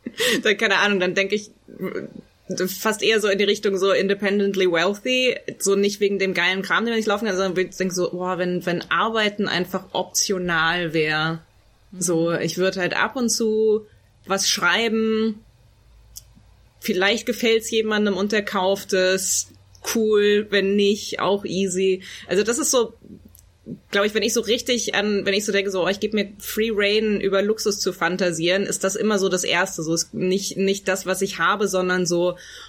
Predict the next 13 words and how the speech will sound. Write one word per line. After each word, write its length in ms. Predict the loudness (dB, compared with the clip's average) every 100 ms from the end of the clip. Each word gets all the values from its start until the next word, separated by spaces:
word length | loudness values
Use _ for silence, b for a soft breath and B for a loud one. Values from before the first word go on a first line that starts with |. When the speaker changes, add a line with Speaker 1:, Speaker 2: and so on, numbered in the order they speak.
| B
Speaker 1:
oh, 180 | -2 -2 0
was 240 | -2 0
ist, 180 | -2 0
wenn 160 | 0 0
ich, 160 | -2 -8 -8
wenn 120 | -2 -2
es 280 | 0 -4 -6 -2
nichts 500 | 2 4 2 0 0
gäbe, 320 | 2 2 2
was 180 | 0 -2
ich 120 | -2
machen 360 | 0 0 0 2
muss? 840 | 2 2 2 2 0 -2 -4 -6